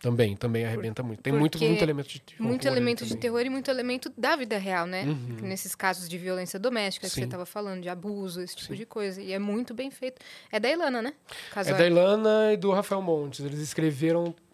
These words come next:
Speaker 1: na Dark, na verdade. Foi da Dark Side.
Speaker 2: Sério?
Speaker 1: Sério. Foi, era,
Speaker 2: Caraca.
Speaker 1: eles escreviam sob o pseudônimo de Andrea Kilmer. Mas nasceu na Dark Side. O Bom Dia,
Speaker 2: Uhum.
Speaker 1: Verônica é uma produção literária da Dark. Aí agora o livro já tá com, com outra editora, mas nasceu lá.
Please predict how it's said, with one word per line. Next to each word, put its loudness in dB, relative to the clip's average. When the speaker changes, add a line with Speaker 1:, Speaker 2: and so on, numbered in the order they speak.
Speaker 1:
na 6
Dark, 4
na -2
verdade. -2
Foi -10
da 0
Dark -2
Side. -2
Speaker 2:
Sério? -2
Speaker 1:
Sério. -2
Foi, 4
era, 4
Speaker 2:
Caraca. 6
Speaker 1:
eles -4
escreviam -2
sob -4
o -20
pseudônimo 0
de -4
Andrea 2
Kilmer. -6
Mas 4
nasceu 4
na 6
Dark 4
Side. 4
O 0
Bom 0
Dia, 0
Speaker 2:
Uhum. -2
Speaker 1:
Verônica -4
é -2
uma -8
produção -8
literária 4
da 0
Dark. 0
Aí 0
agora 4
o 2
livro 0
já -12
tá -12
com, -14
com -12
outra -10
editora, -6
mas -2
nasceu -6
lá. -4